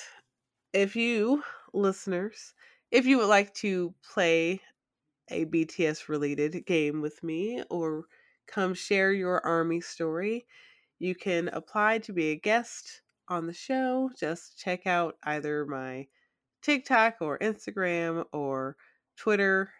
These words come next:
at Love Maze Podcast, anywhere on those social media platforms, and you will find the application, or you can contact me and I'll send it,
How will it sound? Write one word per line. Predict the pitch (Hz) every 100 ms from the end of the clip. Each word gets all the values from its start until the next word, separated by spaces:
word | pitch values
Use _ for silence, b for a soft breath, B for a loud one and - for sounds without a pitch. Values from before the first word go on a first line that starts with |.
| -
at | 214 214
Love | 180 180 180
Maze | 175 175 -
Podcast, | 175 160 156 165 147 156 - - -
anywhere | 160 160 160 156 156 156
on | 160 156
those | 151 147
social | - 156 156 156
media | 151 151 147 156 _
platforms, | 165 156 _ 175 208 - - b b b
and | 175 165
you | 151
will |
find | 156 160 147
the | 147
application, | 143 - 175 262 262 247 226
or | 175 180
you | 170
can | 170 170
contact | 170 143 151 139 -
me | 151
and | 151
I'll | 135
send | - 143
it, | 131